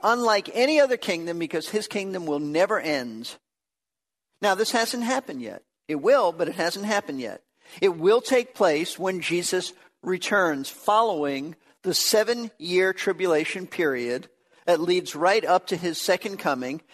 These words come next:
And at that time, when Christ comes back, he will establish his literal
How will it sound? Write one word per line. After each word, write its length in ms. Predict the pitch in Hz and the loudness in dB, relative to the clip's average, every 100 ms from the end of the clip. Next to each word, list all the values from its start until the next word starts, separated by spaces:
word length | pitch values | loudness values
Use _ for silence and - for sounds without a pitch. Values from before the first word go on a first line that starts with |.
| - - | -20 -4
And 120 | 202 | -2
at 160 | 190 - | 0 2
that 280 | 196 247 - | 2 2 0
time, 380 | 208 185 185 | 2 2 0
when 240 | 160 202 247 | 0 0 -2
Christ 560 | - 214 196 220 - - | -2 0 0 -4 -12 -4
comes 280 | 208 208 202 | -2 -2 0
back, 400 | 165 139 156 - - | 2 2 -2 -10 -12
he 100 | - | -4
will 200 | 196 190 | 2 4
establish 600 | 175 - 208 196 202 220 - | 4 2 2 2 2 0 0
his 220 | 175 - | -4 -2
literal 680 | 156 208 233 233 233 233 | 2 4 4 4 4 0